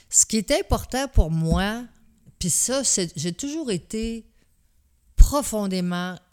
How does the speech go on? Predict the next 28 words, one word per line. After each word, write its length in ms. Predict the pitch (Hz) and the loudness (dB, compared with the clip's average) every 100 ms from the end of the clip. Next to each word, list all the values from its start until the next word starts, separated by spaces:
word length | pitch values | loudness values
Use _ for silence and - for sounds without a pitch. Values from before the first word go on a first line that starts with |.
| _ - | _ -4
certaine 640 | - 208 - - 175 170 | 0 0 -2 -8 -8 -6
de 80 | 160 | -8
ma, 180 | 151 143 | -10 -10
mon 180 | 147 156 | -10 -10
affaire, 560 | 135 - 160 170 175 175 - - _ _ _ _ _ _ _ _ _ _ _ - | -14 -14 -12 -12 -12 -16 -20 -20 _ _ _ _ _ _ _ _ _ _ _ -10
puis 100 | 165 | -8
t'en 200 | 170 165 | -6 -6
parles 260 | 151 180 175 | -4 -4 -4
dans 140 | 160 | -6
tes, 160 | 151 160 147 - | -6 -10 -10 -14
dans 140 | - | -14
tes 120 | 131 139 | -12 -10
podcasts, 580 | 147 143 180 185 - - | -12 -8 -4 -2 -4 -6
puis 140 | 147 | -8
ça 120 | - | -8
fait 120 | 147 | -10
partie 340 | 147 151 - 165 | -12 -10 -8 -8
de 60 | |
ton, 340 | - 147 143 139 | -8 -10 -10 -10
ton 180 | 143 143 | -8 -6
discours, 480 | 127 - 175 180 - | -4 -4 -4 -6 -8
puis 100 | - | -10
ton, 240 | 143 135 | -8 -8
ton 100 | 151 | -8
message, 500 | 151 139 185 190 151 | -4 -2 -2 -2 -4
mais 200 | 151 147 _ _ _ _ _ _ _ _ _ _ _ _ | -8 -10 _ _ _ _ _ _ _ _ _ _ _ _
toute 240 | - 285 180 | -6 -4 -2
dépendance 1200 | 170 180 160 156 165 190 196 185 - - - | -2 -2 -4 -4 -4 -4 -4 -4 -4 -4 -8